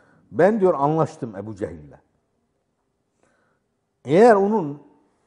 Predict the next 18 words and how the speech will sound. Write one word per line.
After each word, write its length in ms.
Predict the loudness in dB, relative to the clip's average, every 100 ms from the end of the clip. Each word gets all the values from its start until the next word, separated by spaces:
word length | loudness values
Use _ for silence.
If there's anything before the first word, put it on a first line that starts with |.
| _ _ -4
öldürüp 480 | -2 0 -2 -4 -2
gelirsem," 560 | 0 0 -4 -6 -4
diyor, 320 | -6 -6 -10
"şu 200 | -8 -4
kadar 300 | -2 -4 -6
para 180 | -8 -8
alacağım 420 | -8 -10 -14 -18 -18
Ebu 180 | -20 -20
Cehil'den." 440 | -20 -20 -20 _ _ _ _ _ _ _ _ _ _ _ _ _ _ _ _ _ _
Sözleşme 580 | -6 -6 -2 -4 -6 -8
yapıldı. 480 | -8 -10 -16 -18 -20 _ _ _
Kılıcımı 540 | -10 -8 -8 -12 -14 -16
açtım 440 | -18 _ -20 -20 _ _ _ _ _ _ _ _ _ _ -18
ve 580 | -6 -2 0 -2 -8 -18
sordum 560 | -14 -10 -10 -10 -16
sağ 240 | -14 -14 -14
soldan. 380 | -20 -20 -20 _ _ _ _ _ _ _ _ _ _ _ _ _ _ _ _ _ _ _ _ _ _ _ _ _ _ _ _ _ _ _ _
"Acaba 440 | -4 2 2 0